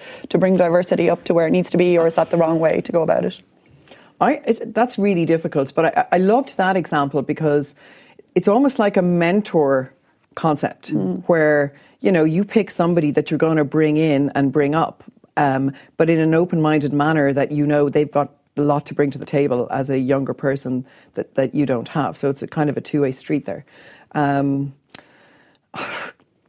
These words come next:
Speaker 2: you know, I read something last week about Iceland, and it said, uh, uh,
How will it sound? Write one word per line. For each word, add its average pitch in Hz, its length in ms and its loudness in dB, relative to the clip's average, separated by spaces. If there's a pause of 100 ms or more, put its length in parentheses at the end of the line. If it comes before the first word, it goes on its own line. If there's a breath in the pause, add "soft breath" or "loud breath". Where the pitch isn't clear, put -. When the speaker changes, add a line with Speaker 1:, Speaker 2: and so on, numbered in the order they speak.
(120)
Speaker 2:
you 190 160 2
know, 175 100 2
I 170 100 2
read 220 220 2
something 208 300 0
last 165 300 0
week 165 180 0
about 147 260 0
Iceland, 180 520 0
and 160 120 0
it - 120 -8
said, 143 440 0 (160)
uh, 135 400 -2 (640 soft breath)
uh, 131 320 0